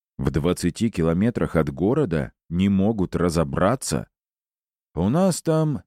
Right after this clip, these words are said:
старик обречённо махнул рукой. "С одной стороны заброшенные торфоразработки, с другой — шлаковые отвалы, а с третьей — городская свалка. В девяностые не до жиру было, взяли, что дают,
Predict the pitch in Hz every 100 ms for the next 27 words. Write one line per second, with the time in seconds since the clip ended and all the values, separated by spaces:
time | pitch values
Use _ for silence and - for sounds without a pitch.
0 | _ - 87 85 - 78 78 - 85 85
1 | 82 76 78 76 76 71 71 65 57 _
2 | _ _ _ - 113 170 196 - 143 147
3 | 165 151 - 90 117 135 151 131 123 123
4 | 123 123 120 120 113 117 120 156 - 78
5 | 69 58 _ 82 78 104 110 147 131 -
6 | - 117 113 117 107 98 104 - 73 73
7 | 71 69 - _ _ - 131 - 160 180
8 | - 85 67 73 107 107 - 127 123 -
9 | 87 78 69 69 - - _ _ _ 67
10 | 71 113 160 180 - 151 147 147 135 107
11 | 147 160 95 80 78 71 64 - 90 90
12 | 156 185 95 - 85 87 85 76 -